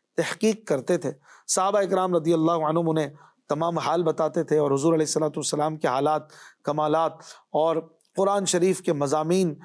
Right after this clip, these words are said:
سے مطلع کرتے تھے۔ اس بات کا ذکر یہاں پر اس آیت میں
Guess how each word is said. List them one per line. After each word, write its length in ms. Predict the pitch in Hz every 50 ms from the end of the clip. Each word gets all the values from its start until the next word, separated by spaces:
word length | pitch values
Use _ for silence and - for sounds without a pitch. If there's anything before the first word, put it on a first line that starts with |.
| - - _ - -
سے 80 | 165
مطلع 380 | 151 139 147 143 - 185 180 190
کرتے 360 | 180 - 170 156 160 - 175
تھے۔ 180 | 151 143 143 - - _ _ _ _ _ _ _ _ _ _ _ _ _ _ _ _ -
اس 200 | 233 220 - -
بات 280 | 175 185 190 196 190 -
کا 100 | - 160
ذکر 320 | 131 139 170 170 220 - - - -
یہاں 240 | 156 147 147 139 139
پر 160 | 123 151 165 - - - _ _ _ _ _ -
اس 140 | - 156 -
آیت 280 | 139 135 131 131 -
میں 100 | 170 185